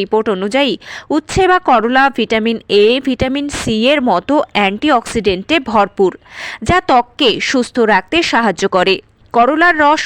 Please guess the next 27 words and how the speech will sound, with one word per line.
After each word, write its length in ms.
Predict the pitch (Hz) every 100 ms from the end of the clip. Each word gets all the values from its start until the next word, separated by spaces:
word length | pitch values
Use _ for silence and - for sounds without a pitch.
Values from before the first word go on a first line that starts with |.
| - 233
ওজন 240 | 233 254 247
কমাতেও 400 | 214 196 214 294 190 -
ব্যবহার 380 | 208 202 214 233 -
করা 180 | 208 202 226
হয়, 180 | 196 - _ - - -
কারণ 260 | 277 330 302 - 208
এতে 140 | 214 254 -
প্রচুর 380 | 220 226 311 349 -
পরিমাণে 400 | 285 285 302 311 311
ফাইবার 380 | 254 190 185 277 269
রয়েছে 340 | 196 - 240 190 - - 208
এবং 160 | 214 220 214
এতে 180 | 214 285 175 - - -
হাইড্রেটিং 520 | 247 262 320 349 349 339 262
বৈশিষ্ট্য 440 | 240 - 240 - 208
রয়েছে। 320 | 185 185 - 208 - _ -
এছাড়াও 340 | 214 254 233 254 - -
কম 200 | 196 214 302
ক্যালোরির 420 | 311 285 302 311 -
কারণে 320 | 208 220 285 233 - - - 262
এটি 160 | 302 285 233
ডায়েটে 380 | 214 233 262 233 -
একটি 200 | - - -
স্বাস্থ্যকর 560 | - 185 - 208 202 214 277
বিকল্প। 340 | 240 202 196 214 160 - _ _ _ -
ব্লাড 360 | 190 240 349 -
সুগার 280 | 349 330 339